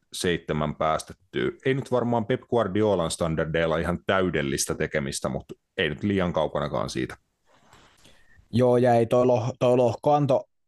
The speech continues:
Speaker 2: Citylle aika hyvän mahdollisuuden tohon, että, että kyllä heillä. Mutta tietenkin se on aina, aina niin kuin harva jengi siihen pystyy Mestarien liigassa,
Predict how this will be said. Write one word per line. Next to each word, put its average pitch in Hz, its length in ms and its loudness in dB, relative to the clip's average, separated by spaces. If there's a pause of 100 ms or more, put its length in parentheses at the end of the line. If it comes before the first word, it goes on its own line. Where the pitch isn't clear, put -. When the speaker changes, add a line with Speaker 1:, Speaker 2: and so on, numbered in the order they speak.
(160)
Speaker 2:
Citylle 117 380 2
aika 113 220 2
hyvän 110 200 2
mahdollisuuden 104 640 0
tohon, 95 300 0
että, - 280 -4 (380)
että 107 320 -4 (960)
kyllä 101 200 0
heillä. 104 200 0 (800)
Mutta 165 260 0
tietenkin 160 560 2 (280)
se 135 180 0
on 135 120 4
aina, 143 300 2 (320)
aina 143 240 4
niin 131 180 2
kuin 127 120 2
harva 135 260 4
jengi 135 320 2
siihen 131 340 0
pystyy 123 420 0
Mestarien 117 440 0
liigassa, 113 500 0